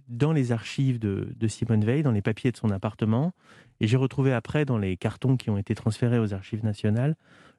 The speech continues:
le brouillon de ce discours. La comparaison des deux textes indique bien qu'elle est, euh, vraiment l'auteur de, de ce discours historique, avec une stratégie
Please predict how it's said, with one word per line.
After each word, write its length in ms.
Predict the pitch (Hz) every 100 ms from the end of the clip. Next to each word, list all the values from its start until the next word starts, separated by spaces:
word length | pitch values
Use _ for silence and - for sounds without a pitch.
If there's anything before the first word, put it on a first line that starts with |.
| -
le 100 | 123
brouillon 400 | 123 160 156 156
de 80 |
ce 80 | -
discours. 500 | 117 104 - 101 92 -
La 100 | 107
comparaison 460 | 135 135 135 139
des 100 | 139
deux 160 | 117 117
textes 340 | - 147 147
indique 280 | 120 113 113
bien 260 | 113 135 160 _ _ - _ -
qu'elle 380 | 139 139 113 110
est, 140 | 110
euh, 300 | 101 98 85 -
vraiment 400 | 110 113 127 117
l'auteur 460 | 110 127 - 143
de, 220 | 120 104
de 100 | 101
ce 160 | 110 -
discours 320 | 113 110 123
historique, 560 | 117 - 113 127 185 -
avec 220 | 101 104
une 80 | 110
stratégie 520 | - 120 127 127 147